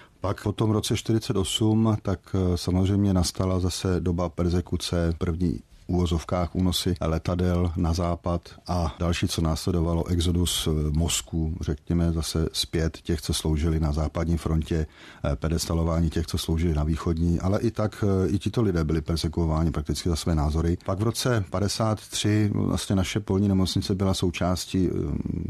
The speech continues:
korejské armády. V roce padesát dva, padesát tři, padesát čtyři začali vyjíždět naši první pozorovatelé do mise O S N jako dozorčí komise a jezdili tam až do roku devadesát tři, vlastně do rozpadu. Ale i před rokem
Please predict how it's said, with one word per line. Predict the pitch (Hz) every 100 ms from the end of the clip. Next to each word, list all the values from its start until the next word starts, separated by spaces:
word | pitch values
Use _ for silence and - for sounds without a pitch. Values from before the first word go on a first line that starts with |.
| 82
korejské | - 87 90 - 101
armády. | 95 98 98 101 101 107
V |
roce | 82 -
padesát | 78 80 85
dva, | 87
padesát | 85 90 - 90
tři, | -
padesát | 85 90 - 87
čtyři | - 92 90
začali | 82 - 90
vyjíždět | 82 87 82 85 - 85
naši | 87 85 90
první | - 82 87
pozorovatelé | 85 78 82 82 82 87 85
do | 80
mise | 82 -
O | -
S | 82 82
N | 85 90 113 -
jako | 87 -
dozorčí | 87 82 85 -
komise | - 82 90 - 95 95 -
a | 90
jezdili | 85 95 95
tam | 101
až | 95
do | 90
roku | 87
devadesát | 90 85 87 - 92
tři, | - - 92
vlastně | 87 85 95
do | 87
rozpadu. | 82 - - 80 73 - -
Ale | 82 85
i | 123
před | - 117
rokem | 113 - 113 101